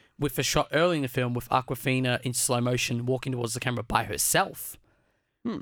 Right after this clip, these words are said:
Speaker 1: I think that leads into the scene where she finds her dad smoking, and I, oh my God, I, this film's great. <laughs>
Speaker 2: Yeah. Well,
Speaker 1: It's
Speaker 2: the
Speaker 1: a great film.
Speaker 2: farewell. I'm looking very much forward to whatever Lulu Wang puts out next.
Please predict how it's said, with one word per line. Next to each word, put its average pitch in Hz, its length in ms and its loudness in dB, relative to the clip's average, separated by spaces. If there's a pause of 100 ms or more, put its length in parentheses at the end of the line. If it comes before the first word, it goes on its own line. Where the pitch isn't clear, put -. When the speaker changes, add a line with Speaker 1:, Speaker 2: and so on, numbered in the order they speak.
(100)
Speaker 1:
I 120 80 4
think 135 200 -4
that 143 180 2
leads 143 320 -4
into 139 160 -4
the 131 100 0
scene 131 240 0
where 120 80 -2
she 131 140 0
finds 123 260 0
her 123 80 0
dad 117 260 2
smoking, 117 580 -2
and 107 180 -4 (880)
I, 123 220 0 (100)
oh 120 200 0
my 95 120 -8
God, 117 340 0
I, 123 200 2 (280)
this 143 140 2
film's 269 220 0
great. 135 260 2 (160)
<laughs> 135 160 2
Speaker 2:
Yeah. 175 280 2 (680)
Well, 151 260 4
Speaker 1:
It's 214 80 -4
Speaker 2:
the 147 80 0
Speaker 1:
a 147 40 4 (100)
great - 20 -6
film. 196 280 4
Speaker 2:
farewell. 135 380 2 (320)
I'm 131 200 2
looking 151 260 -2
very 147 200 4
much 123 180 -2
forward 117 320 0
to - 60 -14
whatever 113 260 0
Lulu 113 320 0
Wang 113 200 0
puts - 240 -6
out 110 140 -2
next. 127 400 -2